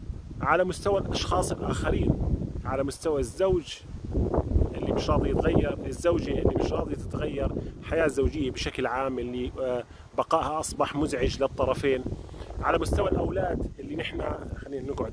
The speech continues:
بس، على مستوى الأولاد اللي نحن كنا حابين نربيهم بطريقة معينة لكن ما زبطش،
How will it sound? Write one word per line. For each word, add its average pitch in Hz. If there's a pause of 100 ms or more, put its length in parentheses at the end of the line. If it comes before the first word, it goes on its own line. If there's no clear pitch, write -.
بس، - (260)
على 135
مستوى 156
الأولاد 151
اللي 135
نحن 143 (580)
كنا 190
حابين 220
نربيهم 175
بطريقة 156
معينة 143
لكن 151
ما 160
زبطش، 131